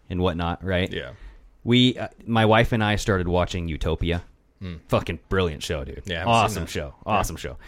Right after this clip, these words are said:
Speaker 1: And
Speaker 2: a
Speaker 1: they,
Speaker 2: plug,
Speaker 1: they
Speaker 2: they
Speaker 1: canc-
Speaker 2: should pay us for that shit.
Speaker 1: they canceled it
Speaker 2: <laughs>
Speaker 1: after one season.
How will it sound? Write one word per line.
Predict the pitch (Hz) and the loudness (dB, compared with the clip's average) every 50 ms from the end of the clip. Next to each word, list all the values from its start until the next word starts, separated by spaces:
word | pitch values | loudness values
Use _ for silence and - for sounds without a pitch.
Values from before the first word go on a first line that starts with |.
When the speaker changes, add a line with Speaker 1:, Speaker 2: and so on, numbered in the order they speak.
| - - - - - - - - | -20 -20 -20 -20 -20 -20 -4 2
Speaker 1:
And | - 127 127 | 4 6 6
Speaker 2:
a | |
Speaker 1:
they, | 127 131 | 6 6
Speaker 2:
plug, | - 101 139 135 | 8 8 8 8
Speaker 1:
they | - | 8
Speaker 2:
they | 165 196 | 8 6
Speaker 1:
canc- | 208 | 6
Speaker 2:
should | - - - | 4 0 0
pay | - 98 | 0 -2
us | 92 - | -2 -4
for | - 78 69 | -8 -12 -12
that | 69 71 - | -12 -14 -14
shit. | - - 71 73 - | -12 -12 -12 -10 4
Speaker 1:
they | - 156 160 | 4 4 4
canceled | - - 175 214 247 - - 113 87 - | 6 4 4 4 4 2 0 0 2 2
it | - - - | 2 2 2
Speaker 2:
<laughs> | 160 - - | -2 0 4
Speaker 1:
after | 131 - - - 151 | 4 4 4 4 4
one | 131 131 151 156 156 | 4 6 4 4 2
season. | - - 160 208 262 254 - - | 0 -2 0 0 0 -2 -4 -12